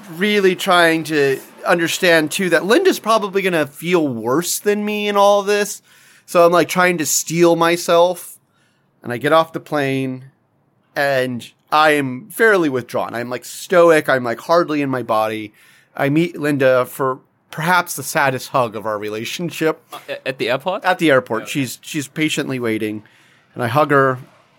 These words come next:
Speaker 1: and I go, "Okay, it's gonna be okay. I just, I just wanna go home." She goes, "The airline lost my luggage." <laughs> Uh, yep. O-, okay.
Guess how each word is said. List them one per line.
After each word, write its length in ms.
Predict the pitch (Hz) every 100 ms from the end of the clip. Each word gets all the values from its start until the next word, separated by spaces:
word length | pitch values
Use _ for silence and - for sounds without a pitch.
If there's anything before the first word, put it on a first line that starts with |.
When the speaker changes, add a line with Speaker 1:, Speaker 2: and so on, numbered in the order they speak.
| _
Speaker 1:
and 80 | -
I 60 | 90
go, 260 | 98 98 101
"Okay, 280 | 107 131
it's 120 | 120 -
gonna 120 | 131
be 120 | 127
okay. 340 | 123 127 113
I 80 | 110
just, 240 | 104 - -
I 20 |
just 140 | -
wanna 120 | 120
go 140 | 117 120
home." 420 | 107 95 90 85 _ _ _
She 160 | -
goes, 400 | 120 113 98 - - _ _ _ _ _ -
"The 120 | 143
airline 420 | 156 147 135 120
lost 260 | 110 107 -
my 160 | 104 101
luggage." 560 | 95 95 101 - - _
<laughs> 40 | - - - - - - 349 - 440 - 403 185 359 - 359 349 - 302 285 269 _ _ _ 262 269 - - - -
Uh, 200 | 170 165 - -
yep. 260 | 165 170 175 202 165 - 277 262 _ _ -
O-, 60 | - -
okay. 460 | 170 175 160 165